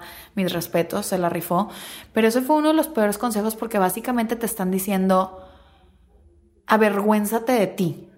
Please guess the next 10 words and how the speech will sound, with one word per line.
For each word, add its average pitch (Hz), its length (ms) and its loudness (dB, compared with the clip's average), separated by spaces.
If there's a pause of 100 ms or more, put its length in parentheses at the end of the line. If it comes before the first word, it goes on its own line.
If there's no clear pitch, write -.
(580)
avergüénzate 196 680 2
de 233 120 4
lo 185 140 4
que 170 260 2
eres - 460 -6
y 202 60 -2
de 185 100 2
lo 175 120 0
que 175 100 -2
tienes 175 680 -2